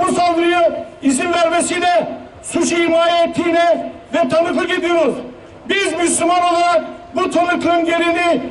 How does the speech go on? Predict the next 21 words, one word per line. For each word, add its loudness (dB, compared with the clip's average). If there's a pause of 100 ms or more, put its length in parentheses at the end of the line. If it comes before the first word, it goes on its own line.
(260)
yerine 2
getirmek 0
suretiyle 0 (380)
nereden 0 (260)
ve -2
kimden 0
geldiğini 0
fark -2 (100)
etmeksizin -2 (260)
Kur'an-ı 2
Kerim'e 0
yapılacak 0
her 0
türlü -2
saldırıya 0 (360)
karşı 0
mücadele 0
edeceğiz. -2 (460)
Muhakkak 0
ki -2
Allah 2